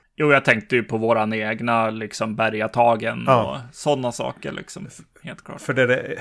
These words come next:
Speaker 2: ja, spoiler, spoiler, det vet ni redan om ni har lyssnat på den här podden tidigare, men vi, vi är inte så känsliga med det och vill bli sämre och sämre på att avisera det. Förlåt.
Speaker 1: <laughs> Ja.
Speaker 2: Men det är ju någon slags, eh, bortbyting historia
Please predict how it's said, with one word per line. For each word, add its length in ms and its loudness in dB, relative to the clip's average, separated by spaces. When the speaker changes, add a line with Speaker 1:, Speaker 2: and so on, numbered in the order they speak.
Speaker 2:
ja, 220 0
spoiler, 460 0
spoiler, 420 -4
det 180 -6
vet 240 -6
ni 80 -8
redan 280 -6
om 140 -12
ni 60 -8
har 60 -6
lyssnat 320 -10
på 280 -6
den 180 -12
här 80 -8
podden 280 -8
tidigare, 380 -6
men 180 -8
vi, 200 -10
vi 200 -12
är 60 -12
inte 200 -10
så 140 -8
känsliga 440 -8
med 80 -6
det 100 0
och 100 0
vill 80 -4
bli 380 -4
sämre 520 -2
och 80 -4
sämre 420 -2
på 120 -10
att 100 -8
avisera 600 -2
det. 120 -8
Förlåt. 340 2
Speaker 1:
<laughs> 40 -12
Ja. 100 2
Speaker 2:
Men 120 -2
det 80 0
är 140 2
ju 100 4
någon 120 0
slags, 300 -6
eh, 140 -6
bortbyting 1160 -6
historia 420 -2